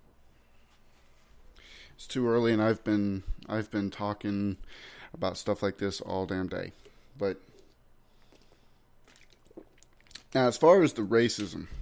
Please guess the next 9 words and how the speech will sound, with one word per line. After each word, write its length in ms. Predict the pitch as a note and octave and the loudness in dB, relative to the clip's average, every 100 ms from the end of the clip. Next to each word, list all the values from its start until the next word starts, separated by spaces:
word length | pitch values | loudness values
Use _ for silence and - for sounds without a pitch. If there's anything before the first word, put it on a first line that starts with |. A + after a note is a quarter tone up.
| - - - - | -10 -10 -12 -2
let, 220 | F3+ F3 | 2 4
let's 180 | F#3+ G3 | 2 2
go 140 | F#3 | 4
ahead 240 | D3+ D3+ B2 | 6 6 2
and 80 | A#2 | 2
make 180 | A#2 | 0
this 160 | G#2 G2+ | -2 -4
very 260 | G#2+ G2+ G2+ | 0 0 -2
clear. 340 | - G2 | -2 -4